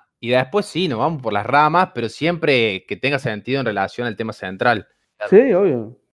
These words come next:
Speaker 1: Em,
Speaker 2: Eso también, en,
Speaker 1: y
Speaker 2: en tener un hilo, en poder charlar, reírnos y, y
Speaker 1: Sí, sí,
Speaker 2: pasarla
Speaker 1: sí.
Speaker 2: bien, sin también irnos a,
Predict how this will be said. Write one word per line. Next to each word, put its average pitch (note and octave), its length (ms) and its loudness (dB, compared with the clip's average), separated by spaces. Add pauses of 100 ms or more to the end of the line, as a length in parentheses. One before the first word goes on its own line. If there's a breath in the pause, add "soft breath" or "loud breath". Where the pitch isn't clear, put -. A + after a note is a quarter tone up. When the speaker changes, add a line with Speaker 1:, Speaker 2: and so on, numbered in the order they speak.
(340)
Speaker 1:
Em, F#2+ 760 -2
Speaker 2:
Eso - 100 -20
también, G#2 300 -10 (260)
en, G2+ 240 -14 (520)
Speaker 1:
y A2+ 220 -6
Speaker 2:
en G2+ 80 -10
tener A#2 300 0
un A#2+ 120 -2
hilo, C3 500 4
en G#2 180 -4
poder G#2+ 260 0
charlar, G#2+ 560 0
reírnos G2+ 580 -2
y, F#2 300 -16 (880)
y - 80 -18
Speaker 1:
Sí, - 20 -14
sí, - 60 -14
Speaker 2:
pasarla A2 460 2
Speaker 1:
sí. G#2+ 60 -2
Speaker 2:
bien, A#2 400 2
sin G#2+ 280 -4
también G2+ 340 0
irnos G#2 420 -4
a, F#2+ 320 -2